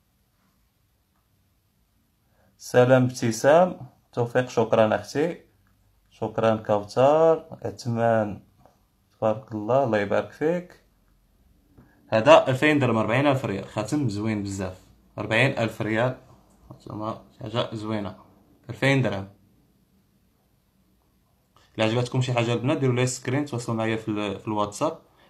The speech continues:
بالنسبة للنيميرو دو الواتساب، راه هو إيمبانغلي عندكم لتحت،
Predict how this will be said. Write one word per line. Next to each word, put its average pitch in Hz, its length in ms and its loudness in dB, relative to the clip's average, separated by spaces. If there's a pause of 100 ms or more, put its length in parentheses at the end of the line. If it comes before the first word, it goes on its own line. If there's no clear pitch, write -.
(120)
بالنسبة 123 300 0
للنيميرو 131 320 4
دو 117 60 -4
الواتساب، 117 400 -2
راه 117 80 4
هو 113 120 2
إيمبانغلي 131 540 0
عندكم 107 360 -4
لتحت، 147 400 -8